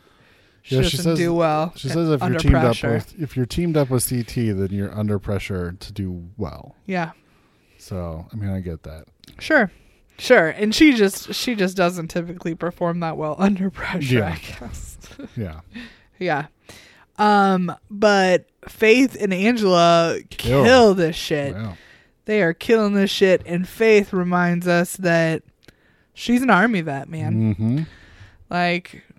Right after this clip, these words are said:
Speaker 1: she's, you know, she's no stranger to obstacle courses, and you know
Speaker 2: Mm-hmm.
Speaker 1: what I mean? Like, they do all that training. I mean, so
Speaker 2: Oh, yeah. This is, like, nothing
Speaker 1: Yeah.
Speaker 2: for her.
Speaker 1: I feel like, I feel like, you know, no, they don't have eating comps,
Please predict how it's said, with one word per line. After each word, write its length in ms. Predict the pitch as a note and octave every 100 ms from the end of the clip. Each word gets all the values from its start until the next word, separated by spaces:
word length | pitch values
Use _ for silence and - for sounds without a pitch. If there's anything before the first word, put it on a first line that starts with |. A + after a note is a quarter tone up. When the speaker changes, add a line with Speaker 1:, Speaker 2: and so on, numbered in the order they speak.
| -
Speaker 1:
she's, 340 | - - G#3+
you 460 | B3 - G3+ C#3+ G#3+
know, 160 | G#3 G3
she's 260 | - A#3+
no 120 | D#4+ D#4
stranger 440 | - A#3+ A3 G#3
to 80 | G3+
obstacle 580 | E3+ E3 F3+ - G3 F3+
courses, 800 | - F#3 F3+ G#3 G3 F#3+ F#3+ F#3+
and 180 | E3 F#3
you 140 | A3+
know 80 | A#3+
Speaker 2:
Mm-hmm. 40 | A#3+
Speaker 1:
what 100 | A#3
I 140 | A3
mean? 260 | G#3+ G#3+ A#3+
Like, 300 | G#3 F#3+ - - _ _
they 80 | -
do 80 | G#3+
all 180 | E3+ G#3
that 180 | A#3+ F3+
training. 640 | - F3+ F3+ G#3+ F3 D#3+
I 100 | D#3+
mean, 460 | F3+ F3 E3 E3+ - _ _ _ _ _ _ _ - _
so 220 | - -
Speaker 2:
Oh, 340 | F#3 F3 F3 F3
yeah. 60 | F#2+
This 160 | A2+ C#3
is, 60 |
like, 160 | B2 G2+
nothing 420 | G2 G#2+ E2 E2+ -
Speaker 1:
Yeah. 380 | - C4 E4 -
Speaker 2:
for 240 | - - G#2+
her. 120 | F#3
Speaker 1:
I 120 | G3+
feel 280 | G3+ B3 A#3+
like, 360 | A#3 A3 G#3 G3 _ _ _ _
I 100 | G3+
feel 220 | G3+ A3+ A3
like, 300 | G#3 F#3+ A3
you 100 | G#3
know, 260 | E3+ E3+ F#3
no, 480 | G#3+ A3 G#3+ G3+
they 140 | G3 G3
don't 180 | G3 F#3
have 240 | G3+ F#3 -
eating 400 | G3+ G#3 F3+ F3
comps, 720 | E3+ D#3+ D#3+ E3+ - -